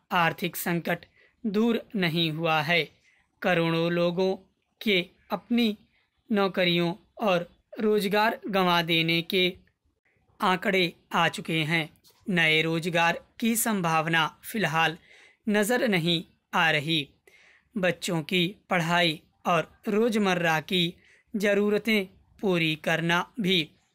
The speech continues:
बहुत सारे लोगों के लिए भारी पड़ रहा है। ऐसे में जिन लोगों ने घर, वाहन या दूसरी चीज़ें खरीदने के लिए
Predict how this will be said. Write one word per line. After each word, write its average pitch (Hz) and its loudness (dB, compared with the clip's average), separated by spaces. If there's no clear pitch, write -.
बहुत 214 0
सारे 165 0
लोगों 175 0
के 175 0
लिए 180 -2
भारी 196 0
पड़ 180 2
रहा 156 2
है। 156 -2
ऐसे 160 0
में 170 2
जिन 226 0
लोगों 170 0
ने 175 2
घर, 180 -2
वाहन 175 0
या 180 0
दूसरी 214 -2
चीज़ें 190 -2
खरीदने 175 0
के 208 2
लिए 185 2